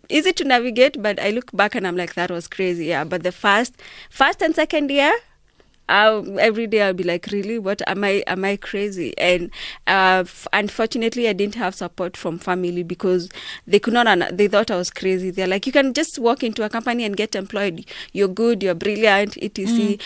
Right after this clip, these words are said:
Speaker 1: But I was, I had this conviction in me, "No, no, no, this is what I'm supposed to be doing."
Speaker 2: So what kept you going through that time?
Speaker 1: Um, just the conviction.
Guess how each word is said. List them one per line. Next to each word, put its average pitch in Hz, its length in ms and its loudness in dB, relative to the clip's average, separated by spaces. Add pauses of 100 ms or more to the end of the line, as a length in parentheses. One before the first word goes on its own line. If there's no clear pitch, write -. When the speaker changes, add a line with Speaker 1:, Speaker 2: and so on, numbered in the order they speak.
(160)
Speaker 1:
But 196 140 4
I 202 80 6
was, 196 220 4
I 208 80 2
had 226 260 2
this 214 180 -2
conviction 202 520 -2
in 190 140 -2
me, 202 100 -2
"No, 190 220 -2
no, 180 140 -2
no, 170 140 -4
this 196 320 -6
is 185 240 -4
what 175 180 -2
I'm 175 140 -2
supposed 170 320 -4
to 170 80 0
be 143 140 -2
doing." 113 360 -4 (140)
Speaker 2:
So 294 180 4
what 269 160 2
kept - 260 -4
you 254 60 -2
going 208 300 -2
through 202 180 -6
that 196 160 -6
time? 180 260 -10 (340)
Speaker 1:
Um, 285 540 2
just 330 320 2
the 254 80 4
conviction. 254 560 0